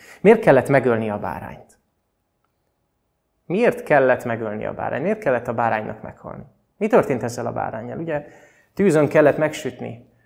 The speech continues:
A húsát megette a család, a csontját nem volt szabad megtörni. De mi történt a vérével? Jól emlékszünk a történetre. Azt olvasom, hogy „vegyetek egy kötés izsópot”, mondja az Úr,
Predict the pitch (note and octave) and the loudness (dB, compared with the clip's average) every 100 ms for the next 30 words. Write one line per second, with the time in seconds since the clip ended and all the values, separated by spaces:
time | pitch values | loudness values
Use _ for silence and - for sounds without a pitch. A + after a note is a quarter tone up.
0 | _ _ _ _ _ _ _ _ - D3 | _ _ _ _ _ _ _ _ -6 -2
1 | D#3+ C#3+ A#2+ C#3+ C#3 A#2+ - A#2 - A#2+ | -2 -2 0 0 0 -2 -4 -4 -4 -4
2 | G#2 - - D#3 C#3 C#3+ D3 C#3 C3 C3 | -2 -4 -2 2 2 2 2 0 -2 -6
3 | B2+ C3 B2+ - B2 A#2 A#2+ - _ _ | -4 -4 -8 -10 -12 -12 -16 -20 _ _
4 | _ A#2+ C#3 D3 C#3+ C#3 C3 B2+ B2 B2 | _ -12 -8 -8 -8 -8 -8 -6 -8 -8
5 | A#2 - C3+ - _ _ - D#3 C3+ B2+ | -8 -10 -14 -20 _ _ 0 4 4 2
6 | B2 B2+ A#2+ A#2 B2+ - B2 A#2 B2+ A#2+ | -2 -6 -6 -4 -6 -6 -8 -6 -6 -8
7 | - - _ _ _ _ _ - C#3 - | -18 -20 _ _ _ _ _ -8 -6 -2
8 | C#3 B2+ B2 - - - _ _ _ _ | -2 -2 -4 -8 -10 -18 _ _ _ _
9 | _ _ _ _ _ - C3 D#3+ D#3+ D#3 | _ _ _ _ _ 0 6 8 8 6
10 | D3 - E3 D#3+ C#3+ D#3 D3 C#3 B2 C3 | 2 2 2 4 4 2 2 2 2 -2
11 | B2+ C3 B2 A#2+ A#2 B2 B2+ C#3 | -4 -2 0 -2 -2 -6 -8 -12